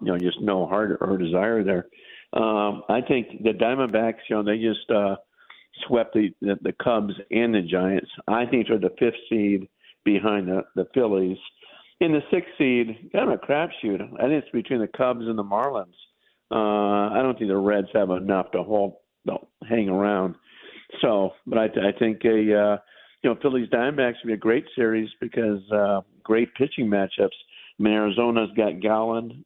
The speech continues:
Zach Gallen, and Merrill Kelly. Drops off considerably from there. But, you know, uh, it, it's, you know, best, best of three that first round. Uh, you know, Philadelphia,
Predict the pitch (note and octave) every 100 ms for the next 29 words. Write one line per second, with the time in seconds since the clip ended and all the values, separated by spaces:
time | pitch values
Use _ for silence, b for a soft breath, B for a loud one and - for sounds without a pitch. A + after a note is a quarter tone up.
0 | - B2 A2 A2 A2 A2+ G#2+ G2 G#2 G#2+
1 | G2 - C3 G#2 F#2 _ b b - E3+
2 | C#3 - C3 A#2 A#2+ G#2+ D#3+ B2 G#2+ -
3 | _ - G2+ A2 D3 G2+ F2+ b b b
4 | b _ A#2 G#2+ - - C#3 A2 G2 -
5 | _ A#2 G2+ G2+ G2 G2+ F#2 - G2 G2
6 | - - - - A#2 A2+ G2+ G2 G#2+ G#2
7 | A2 G#2 G2 - B2+ A2 - A2+ G2 A2+
8 | A2 C3 F2+ E2+ B B B B - G#2+
9 | G#2 G2+ G2+ A2+ A2+ F#2+ A2+ G#2+ G#2+ A2+
10 | A2+ A2 A2